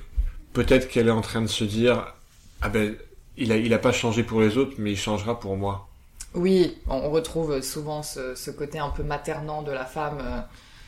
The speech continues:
Speaker 2: et qui derrière, euh, se dit, « Bon, bah, du coup, ça me rend, euh, ça me valorise le fait qu'il ait changé pour moi. »
Speaker 1: Hmm.
Speaker 2: Mais là, on,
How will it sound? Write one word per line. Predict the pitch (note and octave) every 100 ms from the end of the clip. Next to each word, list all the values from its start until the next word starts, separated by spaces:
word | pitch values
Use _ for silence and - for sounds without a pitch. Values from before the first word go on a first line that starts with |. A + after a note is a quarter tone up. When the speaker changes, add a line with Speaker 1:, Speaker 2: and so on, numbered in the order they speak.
| - -
Speaker 2:
et | -
qui | -
derrière, | D#3+ D#3+ D#3 D#3 D#3 D#3
euh, | C#3 B2+ B2 A#2+ A#2 A2+
se | A#2 -
dit, « | D3 C#3+ D#3
Bon, | E3
bah, | D3+ C3 B2+
du | C#3+
coup, | - D#3+
ça | -
me | D3+
rend, | C#3 D3 D#3 D3
euh, | C3 B2+
ça | -
me | D#3+
valorise | D#3 D#3 D#3 D#3+ D#3 - -
le | D3
fait | D#3 D3+
qu'il | - C#3+ - D#3
ait |
changé | D3 D#3+ D#3+ D3+ -
pour | D#3+ C#3
moi. » | C#3+ C3 - -
Speaker 1:
Hmm. | A#2 G#2+ G2 - - -
Speaker 2:
Mais | F3+
là, | F#3 G3 F#3
on, | E3+ E3 D#3+ D#3+